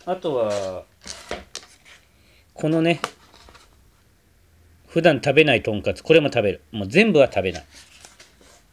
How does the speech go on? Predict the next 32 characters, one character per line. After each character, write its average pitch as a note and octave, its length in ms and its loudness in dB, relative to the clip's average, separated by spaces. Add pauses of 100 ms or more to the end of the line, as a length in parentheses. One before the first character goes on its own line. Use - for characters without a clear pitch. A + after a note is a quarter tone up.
(720)
で、 A#2 960 -6
春 F3 260 0
巻 G3+ 320 0
き F#3 80 0
を E3+ 120 4 (200)
一 A3 200 -2
本 B2+ 180 -2
食 A#2 140 -2
べ G2 120 -4
る。 F2 80 -14 (1160)
春 D#3 200 -4
巻 D3+ 160 -2
き D#3 80 -6
一 - 120 -12
本 F#2+ 160 -6
食 F2+ 140 -10
べ F2+ 60 -10
る。 D#2+ 60 -16 (1400)
で、 D3 60 -10
カ E3+ 140 -2
キ B3+ 140 0
フ B3 120 4
ラ A3 120 6
イ F#3+ 100 4
を G#3 100 2
ち - 120 0
ょ - 20 4
っ F#3+ 40 0
と - 120 -4
食 F#2 120 -2
べ F2 120 -6
る。 - 100 -16